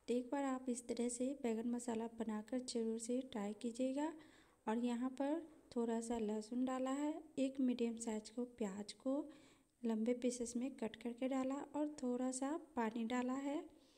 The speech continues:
और इसे मैं पीस लेती हूँ। तो यहाँ पर इसे मैंने दरदरा भी पीसा है और इसमें मैंने एक medium size को टमाटर को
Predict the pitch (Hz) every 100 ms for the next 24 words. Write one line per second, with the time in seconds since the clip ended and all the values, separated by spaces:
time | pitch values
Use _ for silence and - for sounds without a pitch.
0 | - - _ _ _ 247 269 277 285 285
1 | 294 226 - 208 208 - 214 214 214 220
2 | - - - _ 247 254 269 277 285 269
3 | 269 269 254 254 247 233 226 240 247 247
4 | 254 254 254 269 269 277 311 - - -
5 | - - _ _ 233 240 247 285 277 262
6 | 240 247 240 226 233 247 254 226 226 -
7 | 285 370 - - - 240 226 226 254 262
8 | 285